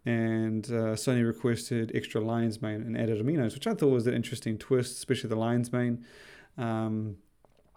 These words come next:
uh, for extra focus, basically much like they do with the Ghost Legend, just something extra to make it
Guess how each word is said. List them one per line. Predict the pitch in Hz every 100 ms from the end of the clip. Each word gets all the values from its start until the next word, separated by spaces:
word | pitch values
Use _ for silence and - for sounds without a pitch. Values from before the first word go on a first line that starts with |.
| _ - - - -
uh, | 123 117 113
for | -
extra | 123 - 143
focus, | - 135 120 135 131
basically | - 127 123 120 113
much | 101 117 123 123 117 -
like | 113
they | 117
do | 107 117 117 104
with | 110 110
the | -
Ghost | 104 117 113 -
Legend, | 151 131
just | 117 110 - -
something | - 139 120 123
extra | 120 - - 117
to | 117
make | 110 107
it | 120